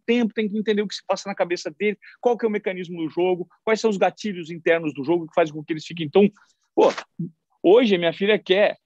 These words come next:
em vez de um presente, ela quer um dinheirinho digital pra ela comprar armaduras e, e possibilidades. Então, então, pô, se eu, enquanto produtor de conteúdo, não sei que isso tá acontecendo, existe alguma coisa que, que eu tô deixando passar,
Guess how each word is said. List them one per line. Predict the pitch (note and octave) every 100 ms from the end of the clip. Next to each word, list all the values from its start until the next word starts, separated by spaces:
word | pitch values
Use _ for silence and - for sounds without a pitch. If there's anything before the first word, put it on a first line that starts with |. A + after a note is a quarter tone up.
| _ -
em | D#3+
vez | E3+
de | E3
um | E3
presente, | E3+ C#3+ F3 F#3
ela | B3
quer | G#3+ A3
um | A#3
dinheirinho | G3+ A#3+ G3+ A3+ A3
digital | B3 C#4 G#3+ G#3 A3+
pra |
ela | C#4
comprar | - A#3+ G#3 A3 A3
armaduras | G#3+ F#3+ D3 G#3 A#3+ F#3+
e, | F#3 E3+ C#3 - _ -
e |
possibilidades. | C3+ F3+ - E3 D#3+ C3+ D#3+ F3+ _ _ _ _
Então, | - - -
então, | G3+ C#4 D4 -
pô, | - - - _ _
se | - -
eu, | C#4 E4
enquanto | A3+ A3 -
produtor | F#3 D#3+ F3
de | D3
conteúdo, | F3 E3 D#3 D3
não | F3+ C4
sei | - G#3+ F#3+
que | -
isso | F3
tá | -
acontecendo, | D#3 D#3 C#3 A2+ - E3+ F#3
existe | C#3 F#3 A3+
alguma | A#3 D4
coisa | D#4 D4+ G4 F#4+ _
que, | - G#4 A4+ -
que | F4
eu |
tô | B3
deixando | A#3 G#3 A#3
passar, | B3+ - D#4+